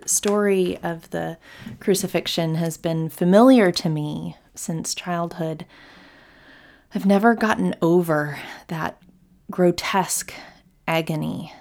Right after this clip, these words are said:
that I imagined Jesus suffered and that Julian recounts here so very vividly. Indeed, this disturbing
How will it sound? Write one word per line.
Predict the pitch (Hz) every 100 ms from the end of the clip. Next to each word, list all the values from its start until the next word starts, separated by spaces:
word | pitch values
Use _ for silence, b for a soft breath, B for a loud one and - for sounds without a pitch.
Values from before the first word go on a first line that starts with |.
| B
that | - 170
I | - 160
imagined | 170 160 160 165 170 160 160 160 -
Jesus | - 165 160 156
suffered | - 160 - 165 156
and | 156 151
that | 151 143 - _ _ 180
Julian | 180 175 160 156 151
recounts | 151 151 175 156 - -
here | - 185 156 156
so | - 170 156 156 - _
very | 165 165 165 156 139 _ _ _
vividly. | 170 180 165 139 - 78 - B B B B B B B B B B _ _ _ -
Indeed, | 190 185 190 190 180
this | 170 170 170 - - - B B B B 277
disturbing | 180 160 - 190 190 185 180 170 165